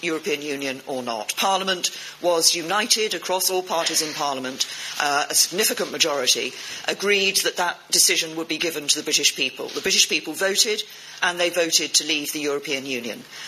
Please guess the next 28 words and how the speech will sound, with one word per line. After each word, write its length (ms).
And 100
I 160
believe 380
it's 200
a 80
matter 560
of 380
trust 340
and 80
integrity 640
in 120
politicians. 800
I 220
believe 240
the 60
people 340
should 200
be 100
able 180
to 80
trust 300
that 100
their 140
politicians 680
will 80
put 200
into 200
place 460